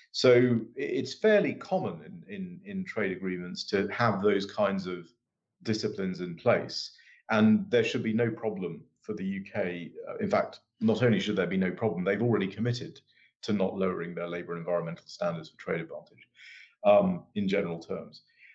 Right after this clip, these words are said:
But where they will have a difficulty is what you described as the, as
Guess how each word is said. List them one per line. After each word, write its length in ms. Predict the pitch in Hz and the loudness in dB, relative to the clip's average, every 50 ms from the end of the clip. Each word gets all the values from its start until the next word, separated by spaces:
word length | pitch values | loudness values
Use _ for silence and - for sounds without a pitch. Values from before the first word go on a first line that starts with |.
| _ _ - - | _ _ 2 2
But 160 | 135 131 - | 4 6 6
where 160 | 147 151 156 | 6 6 6
they 200 | 160 156 147 - 135 | 4 2 0 -2 0
will 300 | 160 190 208 214 190 143 | 2 4 4 4 4 2
have 180 | 135 131 117 104 | 0 -2 -2 -4
a 40 | - | -4
difficulty 800 | - 104 104 - 98 - - 90 82 - - - - - 76 85 90 | -8 -10 -12 -12 -16 -16 -16 -18 -18 -18 -20 -20 -20 -20 -20 -14 -8
is 440 | 95 117 120 120 120 113 107 104 117 | -2 0 0 0 0 -2 -4 -8 -6
what 340 | 117 120 110 - - - | -2 -2 -2 -2 -2 -4
you 500 | 117 113 113 113 113 110 110 110 110 104 | -2 -2 0 0 0 0 0 0 -2 -2
described 600 | 98 - 107 101 - - 113 101 98 98 95 92 | -4 -4 -4 -6 -2 2 4 4 4 4 2 0
as 140 | 95 92 - - | -4 -6 -4 -4
the, 320 | 92 90 85 82 82 - - | -2 -2 -2 -2 -4 -6 -6
as 200 | 98 92 - - | -6 -6 -8 -8